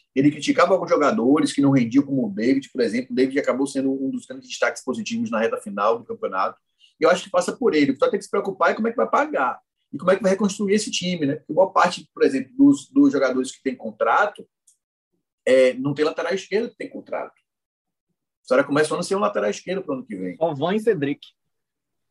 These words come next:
Speaker 1: Pois é, os, os dois laterais direitos, não tem, não tem lateral esquerdo, você tem Van, que foi reserva praticamente o ano todo,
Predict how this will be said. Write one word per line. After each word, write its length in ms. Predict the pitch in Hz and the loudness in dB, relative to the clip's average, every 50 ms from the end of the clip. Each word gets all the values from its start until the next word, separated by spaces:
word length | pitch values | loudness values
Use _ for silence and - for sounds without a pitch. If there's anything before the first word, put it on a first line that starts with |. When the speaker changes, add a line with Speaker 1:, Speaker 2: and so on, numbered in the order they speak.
| _ _ - | _ _ 2
Speaker 1:
Pois 180 | 196 226 220 | 2 4 6
é, 320 | 220 196 170 170 170 156 143 | 6 6 8 8 6 4 2
os, 160 | 139 135 127 - 151 | 0 -2 -2 -2 -2
os 160 | 151 147 139 | -2 0 2
dois 160 | 165 202 220 | 2 2 2
laterais 380 | 226 214 - 202 190 190 190 - | 2 0 -2 -2 -4 -4 -4 -4
direitos, 340 | 139 123 139 151 147 - | -6 -4 -4 -6 -6 -6
não 220 | 143 151 170 170 - | -4 -4 -4 -4 -6
tem, 180 | - 175 165 | -10 -10 -6
não 160 | 147 156 156 139 | -4 -2 -2 -2
tem 100 | 180 190 | -2 -2
lateral 280 | 196 190 190 175 156 | -2 2 2 2 2
esquerdo, 400 | 139 139 143 135 143 165 185 185 | 2 0 -2 -2 -2 -2 -2 -4
você 200 | 185 165 - 135 | -6 -8 -10 -10
tem 320 | 127 131 175 156 143 127 - - - | -10 -10 -8 -8 -10 -12 -14 -16 -14
Van, 400 | 117 120 143 156 180 214 269 269 - _ _ _ _ _ _ _ _ - | -6 -2 0 2 2 2 2 0 -4 _ _ _ _ _ _ _ _ -10
que 360 | - 160 151 151 147 120 110 - _ - - - | -4 -2 0 0 0 -2 -4 -8 _ -16 -6 -2
foi 120 | 156 151 | -2 0
reserva 360 | 143 135 120 131 143 147 147 147 | 0 0 -2 -2 -2 -2 -2 -4
praticamente 420 | - 143 - - 131 131 135 131 - - | -6 -8 -8 -6 -6 -6 -6 -8 -6 -8
o 20 | |
ano 160 | 127 127 - - | -8 -8 -8 -6
todo, 280 | - - - - 196 - | -2 -2 -2 -2 -4 -10